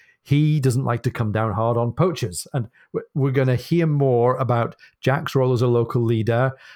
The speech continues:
and Jack's very benign, very kind of open-handed views towards the common people of the country i-, a bit more in the chapter. Meanwhile, their main mission for the morning is to go out and knock over some rabbits, and he gives Stephen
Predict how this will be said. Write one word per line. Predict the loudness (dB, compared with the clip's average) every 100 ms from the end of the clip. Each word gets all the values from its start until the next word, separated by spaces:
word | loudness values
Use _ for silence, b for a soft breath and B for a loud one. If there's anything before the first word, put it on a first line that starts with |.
| B
and | -4 -2
Jack's | 0 0 -4 -12 _ -10
very | -4 0 2 4
benign, | 2 2 2 2 0 0 -2
very | 0 2 2 2 0
kind | -2 0
of | 0 0
open-handed | -2 0 0 2 2 0
views | 0 -2 -2 -4 -10 b b -4
towards | 0 0 0
the | 0
common | 0 0
people | 0 -2 -2
of |
the | -2
country | -2 -2 -2 -4 -6
i-, | -10 -6
a | -4
bit | -4 -4
more | -2 -2
in | -4
the | -6
chapter. | -8 -10 -16 -20 _ _ B B B B B B _
Meanwhile, | 0 2 2 -2 -8 -18 b b
their | -2 0 0
main | 0 2 2 2
mission | 2 2
for | 2 2
the | 2
morning | 4 4 4 2
is | 0 -2
to | -2
go | 0 0
out | 0
and | -4
knock | -2
over | -2 -2
some | -4 -4 -4
rabbits, | -2 -2 -4 -4 -6 B B B B
and | -2 0
he | 0
gives | -2 -2 -2
Stephen | 0 2 2 0